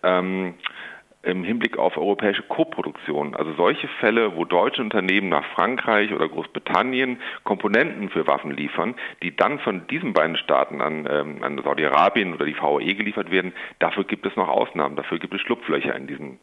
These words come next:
in der Regelung der Regierung. Ähm, und da muss man auch ran. Es kann nicht sein, dass, äh, Deutschland vielleicht keine Kriegswaffen direkt liefert an Saudi-Arabien, dann aber über den Umweg von Frankreich oder Großbritannien dann doch deutsche Rüstungstechnologie an Riad geht.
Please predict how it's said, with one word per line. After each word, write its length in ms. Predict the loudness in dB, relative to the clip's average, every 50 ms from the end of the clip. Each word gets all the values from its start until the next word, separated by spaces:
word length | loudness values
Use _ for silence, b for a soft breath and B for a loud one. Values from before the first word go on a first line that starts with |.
| _ -4
in 60 | -2
der 100 | -2 0
Regelung 340 | 0 -2 -2 -4 -6 -6 -6
der 140 | -6 -6 -6
Regierung. 480 | -8 -10 -10 -12 -12 -12 -12 -14 -14 _ B B B B B B B B B B B -4 2
Ähm, 440 | 4 4 4 4 0 -2 -4 -6 -8 -12 -10 -10
und 160 | -4 0 2
da 120 | 4 4 4
muss 180 | 2 0 -2 0
man 100 | 2 2
auch 220 | 2 2 2 0
ran. 120 | -2 -2
Es 120 | -2 -4 -4
kann 160 | -2 -2 0
nicht 180 | -2 -2 0 0
sein, 300 | 2 2 2 2 0 0
dass, 160 | 0 0 -2 -4
äh, 180 | -2 -2 -2 0
Deutschland 480 | 2 2 2 2 2 0 -2 -2 -4 -2
vielleicht 280 | 0 0 0 0 0 0
keine 320 | 2 4 4 4 4 2
Kriegswaffen 560 | -2 -4 -8 -6 -2 0 0 0 0 -2 -2
direkt 320 | -2 0 0 0 -2 -4 -4
liefert 260 | -2 0 0 0 0
an 160 | 0 -4 -2
Saudi-Arabien, 720 | 0 0 0 2 2 2 2 4 4 2 2 0 -2 B B B B B B -2 0
dann 240 | 2 2 2 2 0
aber 220 | 0 0 0 0
über 120 | 0 0
den 140 | 0 -2 -2
Umweg 460 | 0 0 0 2 2 2 2 0 0
von 180 | -2 -6 -6 -6
Frankreich 720 | -4 0 2 2 2 2 0 0 2 2 2 2 0 -2
oder 180 | -4 -2 -2 -2
Großbritannien 680 | -4 -6 -8 -8 -8 -8 -6 -2 0 0 0 2 0 0
dann 120 | 2 2
doch 240 | 2 0 0 -2 -8 -14 -6 _
deutsche 260 | 0 0 2 0 0
Rüstungstechnologie 880 | -2 -2 -2 -4 -8 -6 -4 -6 -6 -4 -6 -8 -6 -4 -4 -2 -2
an 100 | -2 -2
Riad 360 | 0 2 2 2 2 0 -4 -8
geht. 260 | -10 -10 -10 -10